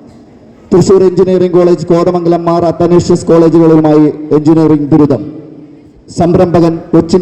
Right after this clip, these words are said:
ദേവസ്വം ബോർഡ് പ്രസിഡന്റ് എന്നീ നിലകളിൽ വ്യക്തിമുദ്ര പതിപ്പിച്ച ഇദ്ദേഹം അഭ്രപാളികളിൽ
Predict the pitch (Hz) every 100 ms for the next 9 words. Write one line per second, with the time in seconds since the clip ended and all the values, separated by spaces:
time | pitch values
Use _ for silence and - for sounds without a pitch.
0 | 175 170 175 185 170 170 160 165 160 165
1 | 160 156 160 170 160 156 156 170 - 170
2 | - 180 160 151 151 151 156 156 147 151
3 | 147 127 104 - - - 139 - 202 185
4 | 175 160 160